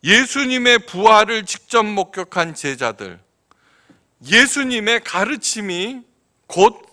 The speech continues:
살 길이라고 알았다는 얘기입니다. 네. 그분이 진짜로 구원자라고 하는 것을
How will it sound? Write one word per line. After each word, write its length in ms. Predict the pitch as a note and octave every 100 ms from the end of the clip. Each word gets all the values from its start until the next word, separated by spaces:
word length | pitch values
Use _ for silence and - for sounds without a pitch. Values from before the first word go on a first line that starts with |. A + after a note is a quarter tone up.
| -
살 720 | - - - C4 E4 D#4+ -
길이라고 920 | C#4 A3 G3+ F3 D3 E3+ E3+ D#3 _ _
알았다는 720 | C3+ C#3+ D3 - A#2 G2+ G2 F2
얘기입니다. 540 | E2+ F2+ F2 E2 D#2+ _ _ _ _ _ _ _ _ _
네. 180 | G2 D#2+ _ _ _ _ _ -
그분이 440 | F#3+ F#3 G#3 G#3+
진짜로 520 | - F#3+ F#3+ G3+ F#3+
구원자라고 880 | - F3 F#3 E3+ D3 B2 A2+ G#2+ A#2
하는 200 | A2+ G2+
것을 300 | G2+ - A2